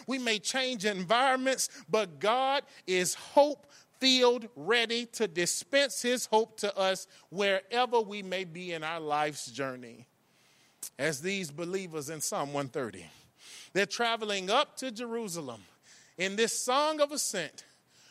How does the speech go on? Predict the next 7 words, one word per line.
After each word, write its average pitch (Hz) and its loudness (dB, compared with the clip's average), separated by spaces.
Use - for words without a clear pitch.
ready 240 2
to 302 0
worship. 277 2
God 156 -2
is 107 -14
with 151 -14
them. 98 -18